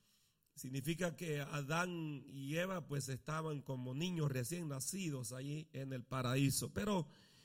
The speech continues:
ya una vez pecaron, entonces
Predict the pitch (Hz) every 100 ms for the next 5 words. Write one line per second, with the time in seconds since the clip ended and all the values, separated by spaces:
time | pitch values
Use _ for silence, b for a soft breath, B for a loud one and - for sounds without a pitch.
0 | B B - 151 185 190 185 196 190 -
1 | - - - _ _ _ _ - 202 196
2 | 196 202 220 - 165 143 165 160 180 160
3 | - -